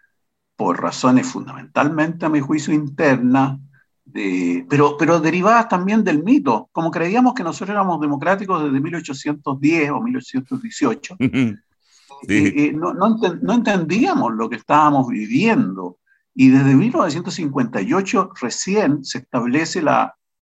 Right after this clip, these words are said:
Speaker 1: el sistema electoral con cédula única, con cédula única y con voto secreto.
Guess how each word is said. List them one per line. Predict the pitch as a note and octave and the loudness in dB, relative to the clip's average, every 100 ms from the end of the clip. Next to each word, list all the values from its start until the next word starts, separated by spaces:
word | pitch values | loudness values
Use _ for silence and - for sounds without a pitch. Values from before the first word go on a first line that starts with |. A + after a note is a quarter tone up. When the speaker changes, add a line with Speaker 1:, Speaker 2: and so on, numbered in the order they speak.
| _ | _
Speaker 1:
el | A2+ G#2 | -6 -6
sistema | - - D#3 D3+ | -6 0 2 4
electoral | C3+ C3 - - D3+ D#3 C#3+ C#3+ - | 2 -2 -12 -4 2 2 2 -2 -6
con | - A#2+ | -8 -6
cédula | A2+ D3 D#3 C#3 | -2 2 4 4
única, | C3+ D#3 F3+ F3+ F#3 - _ _ _ _ | 4 0 -2 -2 -2 -4 _ _ _ _
con | C3 | -8
cédula | - D#3+ D#3+ C#3+ | -4 -2 2 2
única | D3 E3+ F3+ F3+ - B2+ | 2 -2 -2 -2 -2 -4
y | |
con | A#2 C3 | -2 0
voto | D#3+ D#3 | 0 -2
secreto. | - - - G3 G3+ A2+ | -6 -6 0 0 0 -4